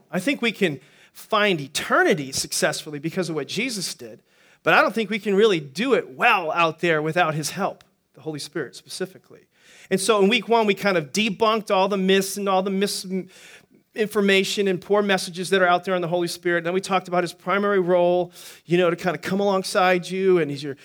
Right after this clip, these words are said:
and, and he's your helper, and he's your comforter, and he's your counselor. And, and then we talked about the person of the Holy Spirit. He's a person.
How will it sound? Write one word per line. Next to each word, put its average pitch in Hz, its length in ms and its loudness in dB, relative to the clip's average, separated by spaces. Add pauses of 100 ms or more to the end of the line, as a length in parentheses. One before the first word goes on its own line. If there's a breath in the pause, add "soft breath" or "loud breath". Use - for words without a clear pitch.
(260 loud breath)
and, 156 160 -4
and 151 340 -4
he's 156 140 -4
your 156 100 -4
helper, 170 520 -2
and 143 80 -6
he's 147 100 -8
your 151 60 -12
comforter, 202 340 -4
and 151 80 -6
he's 143 80 -10
your - 120 -14
counselor. 196 540 0
And, 143 140 0 (380 loud breath)
and 180 120 2
then 180 340 0
we 202 240 -2
talked 196 280 -2
about 190 320 2
the 175 80 -6
person 233 400 -2
of 208 60 0
the 185 80 0
Holy 180 200 0
Spirit. 170 260 -4
He's 240 100 -6
a - 20 -14
person. 285 640 -2